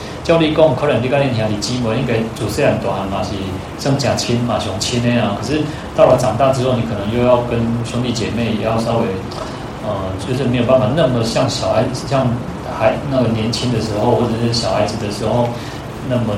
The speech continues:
的那个大方、那么坦然的说，说出来哦。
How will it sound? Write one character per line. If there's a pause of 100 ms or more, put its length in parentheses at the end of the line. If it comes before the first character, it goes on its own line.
的 (300)
那 (120)
个 (480)
大 (120)
方、
那
么 (100)
坦
然
的
说， (260)
说
出
来 (160)
哦。